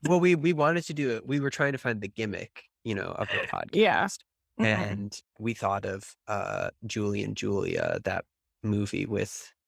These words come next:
Speaker 1: Meryl Streep as Julia Child and,
Speaker 2: Mm-hmm.
Speaker 1: um, Amy
Speaker 2: Amy
Speaker 1: Adams as
Speaker 2: Adams.
Speaker 1: Julie something.
Speaker 2: <laughs> The other Julie. <laughs>
Speaker 1: Her
Speaker 2: So
Speaker 1: character
Speaker 2: good.
Speaker 1: was cooking her way through Julia Child's cookbook. So we were like, "Why don't
Speaker 2: Mm-hmm.
Speaker 1: we watch our way through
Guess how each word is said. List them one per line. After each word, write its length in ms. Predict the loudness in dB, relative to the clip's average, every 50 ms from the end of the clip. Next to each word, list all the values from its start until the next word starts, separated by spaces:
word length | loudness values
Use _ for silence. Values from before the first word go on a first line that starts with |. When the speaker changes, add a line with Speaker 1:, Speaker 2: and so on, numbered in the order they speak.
| _ _ _ _ _ _ _ _ _ 0
Speaker 1:
Meryl 260 | 4 4 4 4 4 2
Streep 480 | 0 0 0 2 2 0 0 _ -10 -20 _ _ _ 0
as 200 | 2 2 2 2
Julia 320 | -2 -2 -2 0 0 -2 -2
Child 540 | 0 0 0 0 0 -2 -4 -6 -8 -10 -8 -6
and, 340 | -4 -2 -2 -2 -4 -2 0
Speaker 2:
Mm-hmm. 220 | 2 2 4 4 2
Speaker 1:
um, 340 | 0 0 -2 -6 -10 -14 -18 _ _ _ _ _ -6
Amy 220 | -4 -2 0 0
Speaker 2:
Amy 260 | 0 0 2 2 2 4
Speaker 1:
Adams 0 |
as 260 | 4 4 4 4 4
Speaker 2:
Adams. 480 | 2 2 0 0 -2 -4 -6 -6 -4 -2
Speaker 1:
Julie 500 | 0 0 0 0 0 0 0 -2 -2 -2
something. 760 | -2 -2 -2 -2 -2 -4 _ _ -10 -8 -6 -6 -6 -6 -6 -6
Speaker 2:
<laughs> 640 | -4 -4 -4 -2 -2 -4 -4 _ -20 -20 _ _ -2
The 80 | 0 2 2 0
other 220 | 0 0 0 0
Julie. 500 | 0 0 0 0 0 2 2 2 0 2 2
<laughs> 680 | 2 2 4 2 0 _ _ _ _ _ _ _ -8
Speaker 1:
Her 160 | -2 0 0 0
Speaker 2:
So 120 | 2 2
Speaker 1:
character 400 | 4 4 4 4 4 2 2 2
Speaker 2:
good. 80 | 2 0
Speaker 1:
was 180 | 0 -2 -4 -8 -4
cooking 360 | 0 0 0 0 0 -2 -2
her 160 | 0 -2 -2 -2
way 200 | -2 -2 -4 -4
through 340 | -6 -6 -4 -2 -2 -2 -2
Julia 340 | -4 -6 -6 -4 -2 -4 -4
Child's 420 | -4 -4 -2 -2 -4 -4 -6 -8
cookbook. 560 | -6 -4 -4 -4 -4 _ -2 -2 -2 -2 -4
So 140 | -4 -4 -2
we 160 | 0 0 0
were 80 | 0 0
like, 140 | 0 0 2
"Why 120 | 2 2 2
don't 80 | 0
Speaker 2:
Mm-hmm. 80 | 0 -2
Speaker 1:
we 80 | -2 -4
watch 400 | -2 -2 -2 0 0 0 2 2
our 180 | 2 2 0
way 260 | -2 -2 -2 -2 -2
through 380 | -4 -6 -6 -6 -6 -4 -4